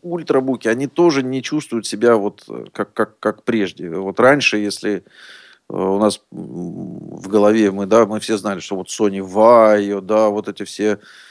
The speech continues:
значит, вот ноутбуки, все, все это как-то. Сейчас это все отходит. И, конечно, это замещается больше планшетами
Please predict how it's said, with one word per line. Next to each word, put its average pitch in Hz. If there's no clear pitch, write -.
значит, 92
вот 98
ноутбуки, 104
все, 110
все -
это 110
как-то. -
Сейчас 220
это 139
все 170
отходит. 113
И, 117
конечно, 143
это 113
замещается 110
больше 113
планшетами -